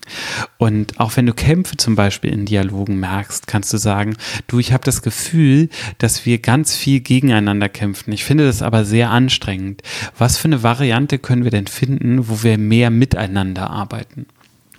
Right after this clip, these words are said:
Das heißt, was machst du in dem Moment? Du sprichst etwas aus. Du machst etwas, was implizit da ist, dieser Kampf,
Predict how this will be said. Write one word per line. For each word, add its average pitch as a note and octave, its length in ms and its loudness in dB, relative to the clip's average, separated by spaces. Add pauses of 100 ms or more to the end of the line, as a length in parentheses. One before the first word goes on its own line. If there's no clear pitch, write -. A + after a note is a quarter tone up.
(380)
Das G#2+ 160 0
heißt, A2 300 2
was A2+ 140 -2
machst G#2+ 260 0
du - 20 0
in C#3 100 0
dem C3+ 120 2
Moment? C3+ 360 2 (360)
Du A#2+ 120 2
sprichst - 560 0
etwas - 440 -2
aus. G#2+ 420 2
Du A#2 140 -8
machst A#2 240 2
etwas, A2 260 -4
was G#2+ 160 -4
implizit D3 640 0
da B2+ 220 2
ist, - 260 0
dieser F#2+ 220 -2
Kampf, B2 400 0